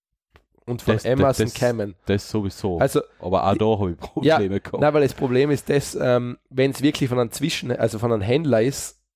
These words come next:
Speaker 1: da ist meistens schon einmal, dass es, es gibt gute, brauchen wir nicht reden, also ich hab
Speaker 2: Ja,
Speaker 1: halt
Speaker 2: ja.
Speaker 1: gewisse Händler, da ist kein Problem, aber bei gewisse ist es problematisch und, ähm,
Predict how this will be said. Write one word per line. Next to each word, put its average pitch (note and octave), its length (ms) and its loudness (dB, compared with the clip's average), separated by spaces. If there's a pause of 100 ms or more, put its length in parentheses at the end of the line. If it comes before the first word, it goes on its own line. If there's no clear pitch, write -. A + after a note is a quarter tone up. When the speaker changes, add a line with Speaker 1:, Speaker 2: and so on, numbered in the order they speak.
(380)
Speaker 1:
da B2 200 4
ist B2+ 120 -2
meistens B2 540 0
schon B2+ 160 -4
einmal, A#2+ 400 2
dass A2 240 -6
es, - 260 -10
es - 140 -2
gibt - 180 -4
gute, E3+ 400 2
brauchen B2 280 0
wir A#2 60 2
nicht A#2 120 -2
reden, C#3 260 0
also A2+ 160 -2
ich A2+ 60 2
hab A2+ 80 4
Speaker 2:
Ja, - 60 2
Speaker 1:
halt F2 100 2
Speaker 2:
ja. E2+ 60 2
Speaker 1:
gewisse A#2 240 -2
Händler, C3+ 280 2
da A#2+ 140 4
ist A#2 100 -2
kein B2 180 -2
Problem, D3 420 0 (640)
aber A#2 160 2
bei A#2 80 2
gewisse A2+ 400 -2
ist A#2+ 100 -4
es A2 140 -2
problematisch A2 920 0 (1080)
und, B2+ 420 0
ähm, A2+ 480 2